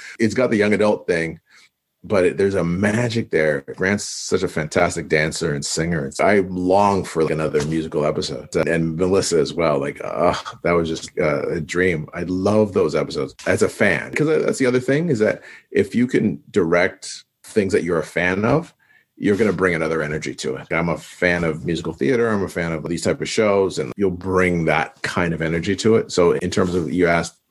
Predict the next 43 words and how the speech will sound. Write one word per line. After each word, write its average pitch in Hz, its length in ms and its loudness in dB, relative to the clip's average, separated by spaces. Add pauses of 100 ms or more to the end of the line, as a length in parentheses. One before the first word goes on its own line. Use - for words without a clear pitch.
the 104 60 -16
question, 85 300 0
like, 78 140 -2
my 76 100 -2
style, 85 720 -4 (240)
it's 107 140 2
a 110 40 4
high 107 280 2
energy 92 280 0
style. - 600 -8
And 87 120 -4
I'm 80 120 -4
trying 98 680 0
to 92 180 -2
find 78 500 -4
and 73 100 -4
trying 95 220 0
to 87 80 2
dig 78 380 0
and 85 180 -6
find 90 420 2
and 80 140 0
mine 87 400 2
those 82 320 0
moments 76 480 -6 (340)
between 90 720 0
characters - 840 0
that - 280 0
we 85 500 0
kind 80 260 -2
of - 320 -6 (420)
not 139 160 2
gloss 87 300 2
over, 113 420 0 (320)
but 92 100 2
if 92 120 0
I 95 80 4
can 92 220 2
create 98 420 0
some 90 160 0
sort 90 240 4
of 80 80 2
authentic - 760 0